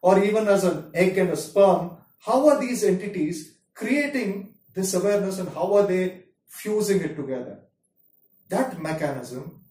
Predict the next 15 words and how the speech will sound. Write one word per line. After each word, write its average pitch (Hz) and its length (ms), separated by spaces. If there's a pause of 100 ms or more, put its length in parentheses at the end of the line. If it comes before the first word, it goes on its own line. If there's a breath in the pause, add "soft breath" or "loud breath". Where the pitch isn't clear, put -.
is 123 140
very 170 320
deep 143 380
and 131 120
very 131 240
intense. 117 560 (460)
But 156 160
the - 80
people 294 440
who 226 120
are - 180
participating 233 840
in 170 100
that 139 220
process, 147 680